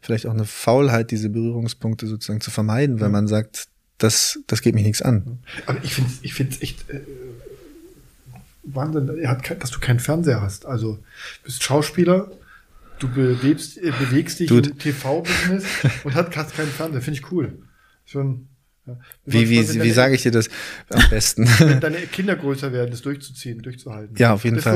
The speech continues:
Speaker 2: wird,
Speaker 1: Das wird ein Kampf.
Speaker 2: das wird ein Kampf. Also
Speaker 1: Ja.
Speaker 2: wenn du das durchhältst, Respekt, dann,
Speaker 1: Ja, ja,
Speaker 2: dann
Speaker 1: das
Speaker 2: bist
Speaker 1: weiß
Speaker 2: du,
Speaker 1: ich schon.
Speaker 2: ja.
Speaker 1: Das muss aber auch.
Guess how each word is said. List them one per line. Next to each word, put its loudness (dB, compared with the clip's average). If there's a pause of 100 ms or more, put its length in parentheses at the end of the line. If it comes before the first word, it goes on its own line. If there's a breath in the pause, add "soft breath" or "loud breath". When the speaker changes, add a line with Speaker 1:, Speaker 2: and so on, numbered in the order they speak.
Speaker 2:
wird, -10
Speaker 1:
Das -2
wird -2
ein -2
Kampf. 2
Speaker 2:
das -2
wird -2
ein -8
Kampf. -4
Also 0
Speaker 1:
Ja. 6
Speaker 2:
wenn 0
du -2
das -2
durchhältst, 0
Respekt, -4
dann, -2
Speaker 1:
Ja, 4
ja, 4
Speaker 2:
dann -4 (160)
Speaker 1:
das -4
Speaker 2:
bist -8
Speaker 1:
weiß 4
Speaker 2:
du, 0
Speaker 1:
ich -2
schon. -2
Speaker 2:
ja. -6
Speaker 1:
Das -4
muss 0
aber 0
auch. -4